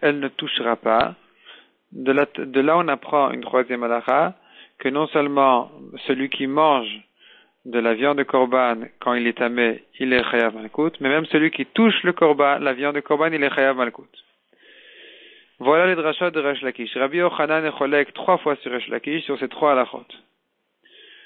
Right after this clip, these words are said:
Rabbi Yochanan pense que celui qui touche, un tamé qui touche du, de la viande de Korban, il est patour. Deuxièmement, celui qui, un tamé qui mange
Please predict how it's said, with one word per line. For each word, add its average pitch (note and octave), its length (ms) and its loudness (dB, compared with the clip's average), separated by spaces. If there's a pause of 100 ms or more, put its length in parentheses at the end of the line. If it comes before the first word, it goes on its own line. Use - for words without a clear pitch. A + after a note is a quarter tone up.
(680)
Rabbi C#3+ 180 2
Yochanan F3 400 2
pense F3+ 300 2
que D#3 140 -4
celui D#3 280 -4
qui C#3+ 180 -10
touche, - 680 -2 (640)
un C3 120 -2
tamé E3 320 0
qui C#3 180 -8
touche - 600 -4 (720)
du, B2+ 600 -2
de B2+ 140 0
la B2+ 140 2
viande C#3 220 0
de C3+ 60 0
Korban, B2+ 480 0 (260)
il C#3 140 -2
est C3 40 -2
patour. C#3+ 640 0 (1080)
Deuxièmement, D3 800 4 (120)
celui C#3 300 -2
qui, C3+ 300 -2
un B2+ 80 2
tamé C#3+ 320 0
qui - 140 -2
mange C3+ 480 2